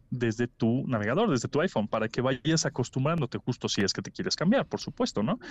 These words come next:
Y es una buena como prueba, como para decir, "Ah, pues sí, sí me gustó. Ah, mira cómo le picas, ah, cómo le haces", etcétera. Entonces eso, pues, está padre. Para las personas que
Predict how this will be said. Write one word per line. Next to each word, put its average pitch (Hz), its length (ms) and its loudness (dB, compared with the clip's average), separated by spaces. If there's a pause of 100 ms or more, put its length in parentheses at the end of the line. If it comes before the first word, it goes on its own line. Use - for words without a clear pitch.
(260)
Y 135 80 0
es 131 120 0
una 151 140 6
buena 135 400 4
como 107 500 2 (460)
prueba, 165 440 2
como 131 180 0
para 117 140 -2
decir, 143 200 0
"Ah, 170 220 2
pues - 120 0
sí, - 100 -2
sí 180 80 4
me 165 80 6
gustó. 160 420 0
Ah, 175 160 2
mira 180 180 4
cómo 170 200 4
le 147 100 4
picas, 170 420 2
ah, 175 120 4
cómo 170 220 4
le 147 120 6
haces", 185 320 2 (360)
etcétera. 117 420 0
Entonces 156 400 0
eso, 165 260 0
pues, - 200 -6
está 120 200 -2
padre. 101 280 0
Para 104 200 0
las 107 160 0
personas 135 400 0
que 101 200 0